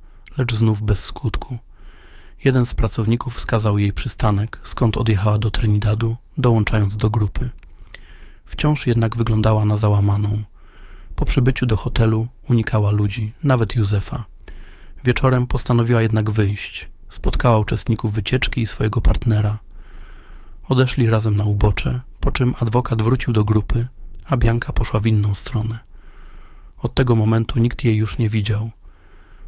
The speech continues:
Później mieszkańcy Trinidadu oraz turyści twierdzili, że dziewczyna prosiła o pieniądze, chcąc wrócić do Polski, choć miała wykupiony powrotny bilet. Nie pojawiła się jednak na lotnisku w Hawanie. Krystyna,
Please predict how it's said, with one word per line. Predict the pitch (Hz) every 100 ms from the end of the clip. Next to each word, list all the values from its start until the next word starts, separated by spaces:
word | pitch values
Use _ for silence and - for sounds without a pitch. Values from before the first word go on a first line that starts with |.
| -
Później | 147 139 135 131
mieszkańcy | 120 - 127 120 - 117
Trinidadu | 120 110 107 117 120 123 135 - -
oraz | 127 107
turyści | - 120 123 - 131
twierdzili, | - - 107 117 113 120 127 - - - -
że | 135
dziewczyna | 127 - 131 117
prosiła | - - 127 107
o |
pieniądze, | - 110 120 131 117 127 - - - -
chcąc | - - 131 110
wrócić | 110 117 117
do | 110
Polski, | 104 117 110 - - 110 - - - - -
choć | - 160
miała | 139 120 110
wykupiony | 113 - - 110 110
powrotny | - 107 107 - 107
bilet. | 107 101 110 - - - - - - - - - - - - - -
Nie | 139
pojawiła | 139 120 139 120
się | -
jednak | 110 110 110
na | 117
lotnisku | 107 107 123 120 127
w | -
Hawanie. | 110 101 101 104 107 - - - -
Krystyna, | - 120 - 135 107